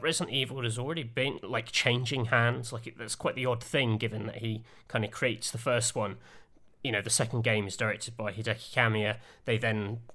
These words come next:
you know, they're all subsequently directed by different people. He returns to it this with this very different vision,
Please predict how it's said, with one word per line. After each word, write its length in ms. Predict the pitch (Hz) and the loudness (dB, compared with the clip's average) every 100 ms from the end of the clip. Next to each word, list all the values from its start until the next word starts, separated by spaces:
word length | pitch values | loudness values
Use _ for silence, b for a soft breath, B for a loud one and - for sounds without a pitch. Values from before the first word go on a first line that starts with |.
| - | -14
you 160 | - | -6
know, 140 | 110 107 | -2 0
they're 200 | 113 120 | 0 0
all 340 | 135 123 104 | -2 -2 -4
subsequently 640 | 98 - 117 - 123 104 98 | -2 -2 -2 -2 -2 -2 0
directed 380 | 110 104 - - | 0 0 -2 -2
by 100 | 110 | 0
different 360 | 117 113 107 | 0 -4 -4
people. 420 | 117 101 110 101 | -2 -2 -2 -4
He 180 | - 113 | -2 -4
returns 460 | 104 - 123 101 - | -4 -2 0 0 -2
to 80 | 110 | -4
it 100 | 107 | -4
this 220 | 110 - | -6 -6
with 100 | - | -6
this 140 | 113 | -6
very 240 | - 104 101 | 0 0 0
different 340 | 107 - 104 | -4 -8 -6
vision, 420 | 131 117 123 110 | -4 -2 0 -2